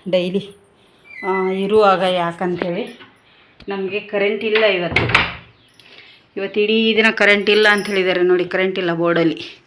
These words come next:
ಇನ್ನು ಯಾವಾಗ ಬರುತ್ತೋ ಗೊತ್ತಿಲ್ಲ. ಕತ್ಲೆ ಕತ್ಲೆ ಆಗಿದೆ ಕೂಡ.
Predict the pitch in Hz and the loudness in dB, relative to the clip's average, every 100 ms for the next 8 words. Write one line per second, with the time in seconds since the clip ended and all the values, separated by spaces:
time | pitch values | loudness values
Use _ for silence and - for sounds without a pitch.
0 | - - - - - - 196 196 175 170 | -20 -20 -20 -20 -10 -4 0 0 0 -2
1 | 190 190 185 - 185 175 180 202 202 202 | -2 -2 -4 -2 -4 -2 -4 -2 -4 -4
2 | - _ _ - 196 196 190 190 190 180 | -12 _ _ -4 -4 -2 -4 -4 -2 -4
3 | 165 170 170 220 | -2 -6 -6 -8